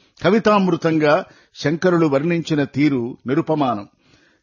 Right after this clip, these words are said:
చిచ్చక్తిని శ్రీవిద్య ద్వారా, శ్రీచక్రోపాసన ద్వారా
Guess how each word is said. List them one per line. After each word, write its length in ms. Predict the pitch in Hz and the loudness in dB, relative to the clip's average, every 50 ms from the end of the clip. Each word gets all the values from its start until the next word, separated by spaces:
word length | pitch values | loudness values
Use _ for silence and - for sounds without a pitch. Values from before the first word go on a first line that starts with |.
| _ _ - | _ _ -4
చిచ్చక్తిని 600 | - 240 - - - 262 262 - - 233 220 208 | -2 -2 -2 0 -2 -2 -2 0 0 0 2 2
శ్రీవిద్య 500 | 156 - 175 190 208 208 208 156 160 196 | 0 0 0 0 0 0 0 0 0 0
ద్వారా, 460 | 175 143 165 165 156 147 147 143 165 - - _ _ _ _ _ _ _ | 0 2 2 2 2 2 2 0 -2 -4 -10 _ _ _ _ _ _ _
శ్రీచక్రోపాసన 1000 | - - 220 262 262 - 240 220 - 190 202 196 180 - 175 170 156 - 160 156 151 131 | -4 0 2 2 2 2 2 0 2 2 2 2 4 4 2 2 2 2 0 -2 -2 0
ద్వారా 380 | 135 143 139 131 135 139 165 | 0 2 2 2 2 0 -2